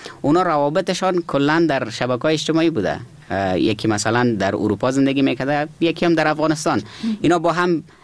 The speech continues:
Speaker 1: اه، روابط برقرار کردن، یکی دیگر را شناختن، اه، ممکن خوی و خواص و، اه، یکی دیگر را با هم آشنا شدن. اما وقتی اینا،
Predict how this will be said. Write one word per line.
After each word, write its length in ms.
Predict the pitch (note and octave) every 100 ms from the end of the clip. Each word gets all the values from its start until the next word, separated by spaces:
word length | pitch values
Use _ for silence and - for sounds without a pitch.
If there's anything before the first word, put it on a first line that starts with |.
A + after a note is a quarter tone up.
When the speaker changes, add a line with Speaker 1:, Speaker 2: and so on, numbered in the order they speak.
| -
Speaker 1:
اه، 240 | A2 A#2
روابط 420 | A2+ B2 A#2+ C3 D3
برقرار 480 | C#3 - A#2+ B2
کردن، 400 | C3 C#3+ D#3 F3
یکی 200 | F#3 E3+
دیگر 180 | D#3 D3+
را 60 | C#3+
شناختن، 640 | - C#3 C#3 - D3 C#3 C#3 -
اه، 280 | - G#2 G#2+
ممکن 380 | G#2+ A#2 A2+ C#3+
خوی 360 | - - D#3 D3+
و 100 | C3
خواص 520 | - A#2+ C3+ C3+ C3+
و، 160 | B2 A#2 - - - -
اه، 400 | F#2+ G2 F#2+ G#2
یکی 220 | G#2+ G#2+
دیگر 200 | G#2+ A#2+
را 180 | C#3 C#3 - -
با 160 | A2 B2+
هم 140 | C3+
آشنا 260 | A#2+ D#3 D#3
شدن. 360 | G3 D3 F2 - - - - -
اما 180 | G#3
وقتی 240 | G#3 F3 E3+
اینا، 300 | F3+ G3+